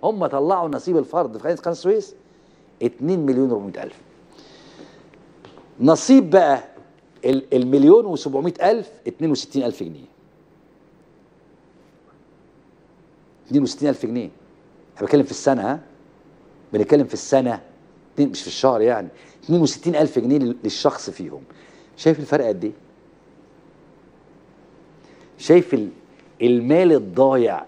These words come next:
المال السايب موصل لفين؟ ده بافتراض ان كلام مهم مش صح. لانه هات لي المقال من اوله يا علي كده عشان بس الناس تفهم الحسبه جت ازاي. في بعض الناس دلوقتي ما شربتش الشاي،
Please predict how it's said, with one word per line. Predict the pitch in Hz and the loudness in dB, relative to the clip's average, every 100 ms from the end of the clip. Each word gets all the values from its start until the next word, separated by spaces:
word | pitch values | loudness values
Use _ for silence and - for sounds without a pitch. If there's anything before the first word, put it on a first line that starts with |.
| - | -2
المال | 113 110 151 156 | -2 0 2 2
السايب | - - 139 98 | 2 2 2 2
موصل | 117 117 110 98 | -6 -6 -6 -4
لفين؟ | - 120 123 | -2 -2 2
ده | 123 | 4
بافتراض | 170 220 - 196 190 269 254 175 165 143 - - _ _ _ _ _ _ - _ 143 | 4 4 2 4 4 4 4 2 0 -6 -20 -20 _ _ _ _ _ _ -20 _ -4
ان | 160 | -2
كلام | 156 160 226 226 | 0 2 2 0
مهم | 165 208 190 | -2 -2 -4
مش | 208 | -6
صح. | - 226 - - _ _ _ _ _ _ _ _ _ | -2 -4 -4 -12 _ _ _ _ _ _ _ _ _
لانه | 107 117 120 120 - | -4 -2 -2 -4 -6
هات | - 208 - | -2 -2 0
لي | |
المقال | 160 151 - 190 | -2 -2 -2 -4
من | 160 | -2
اوله | 151 180 175 | 0 2 2
يا | |
علي | 147 180 | 0 -2
كده | - 202 233 | 0 0 0
عشان | 156 135 135 | -4 -8 -6
بس | 156 151 | -6 -6
الناس | 160 | -6
تفهم | - 147 147 | -6 -8 -8
الحسبه | - 156 139 | -6 -2 0
جت | 151 135 | -2 -4
ازاي. | 104 127 85 - _ _ _ _ | -2 -2 -2 -12 _ _ _ _
في | 147 | 0
بعض | 160 143 | 2 0
الناس | 143 143 | -2 -2
دلوقتي | 135 160 143 | 0 0 0
ما | 127 | -6
شربتش | - 131 156 - | -4 -2 -4 -6
الشاي، | - 160 175 | 0 0 2